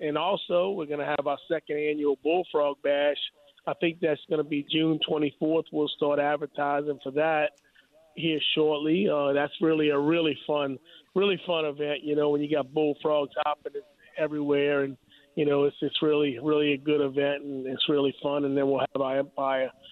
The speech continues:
South Pass Tarpon Rodeo, which is, you know, a, a great, a great event. That'll be happening, eh, August third,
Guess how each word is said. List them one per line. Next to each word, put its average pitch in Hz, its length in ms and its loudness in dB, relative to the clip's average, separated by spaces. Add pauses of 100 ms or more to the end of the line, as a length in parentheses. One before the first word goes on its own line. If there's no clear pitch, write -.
(260)
South 156 260 0
Pass 151 220 2 (100)
Tarpon 151 400 -2
Rodeo, 143 460 0
which 139 260 0
is, 135 140 -4 (500)
you 160 120 0
know, 147 240 0
a, 143 240 -2
a 135 60 0
great, 160 460 0
a 147 80 2
great 160 360 2
event. 143 420 0 (160)
That'll 147 240 2
be 143 180 -2
happening, 143 760 -4 (600)
eh, 147 360 2
August 143 540 -2
third, 147 260 2